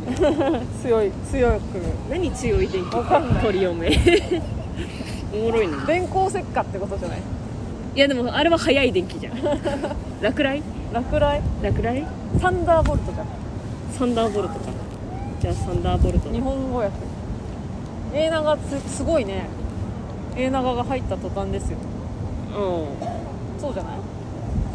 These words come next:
Speaker 2: うん。ワニャニャは、そっか、出てはいたんだもんね。
Speaker 1: うん、出てはいた。
Speaker 2: でも、もともとギャンブルグループでトリオだったから、
Speaker 1: うん。
Speaker 2: トリオの方がやりやすいんじゃない？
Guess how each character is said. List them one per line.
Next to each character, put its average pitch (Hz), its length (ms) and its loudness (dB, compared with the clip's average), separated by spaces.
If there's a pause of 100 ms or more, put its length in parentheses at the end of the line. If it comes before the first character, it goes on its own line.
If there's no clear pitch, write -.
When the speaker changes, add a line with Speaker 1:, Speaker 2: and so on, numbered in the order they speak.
(340)
Speaker 2:
う 170 680 -4
ん。 - 20 2
ワ 247 100 4
ニ 349 120 6
ャ 453 100 4
ニ 440 100 6
ャ 453 200 -2
は、 247 180 0
そ 247 120 -4
っ - 40 -2
か、 160 140 -4 (420)
出 415 100 4
て 359 120 0
は 202 100 2
い 165 60 0
た 175 140 -4
ん - 60 -6
だ - 40 -4
も - 120 -8
ん 269 40 -6
ね。 294 60 -2
Speaker 1:
う 262 40 0
ん、 233 140 -2
出 262 60 -4
て 247 180 -2
は 180 140 -2
い 180 40 -6
た。 - 140 -6 (1800)
Speaker 2:
で 311 80 2
も、 302 60 4
も 277 160 4
と 466 100 4
も 508 100 2
と 523 120 6
ギ 294 100 4
ャ 330 100 4
ン 359 80 4
ブ 381 60 4
ル 381 120 8
グ 370 100 6
ル 370 140 4
ー - 20 2
プ 214 100 4
で 170 100 0
ト 381 140 4
リ 359 120 6
オ 202 80 4
だ 160 80 0
っ - 20 -6
た - 100 -6
か - 120 -6
ら、 - 60 -4
Speaker 1:
う - 40 -2
ん。 240 40 0
Speaker 2:
ト 403 100 6
リ 494 100 8
オ 381 80 4
の 262 80 0
方 220 80 -2
が 175 80 0
や 156 120 0
り 180 60 0
や 214 80 0
す 330 140 0
い 311 40 2
ん 285 40 0
じ 233 60 -4
ゃ - 40 -8
な - 60 -8
い？ - 20 -6